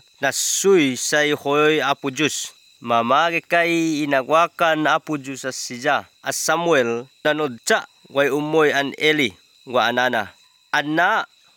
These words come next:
inagwakan na, ngot anan Eli. Achi kusi ay najakan, in asin masuy, na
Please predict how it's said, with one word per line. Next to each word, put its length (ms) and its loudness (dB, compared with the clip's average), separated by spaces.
inagwakan 720 0
na, 100 0
ngot 240 -2
anan 320 0
Eli. 400 0
Achi 480 -4
kusi 320 -4
ay 160 0
najakan, 640 0
in 240 -4
asin 720 -2
masuy, 640 -2
na 160 -2